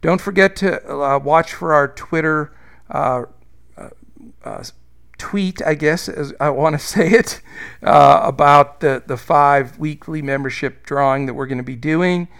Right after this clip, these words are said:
Uh, remember to, to, if you can, please review so that you qualify for our month, uh,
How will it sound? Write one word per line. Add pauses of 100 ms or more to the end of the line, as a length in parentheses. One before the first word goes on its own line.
(400)
Uh,
remember
to, (140)
to,
if
you
can,
please
review (320)
so
that
you
qualify
for
our
month, (380)
uh,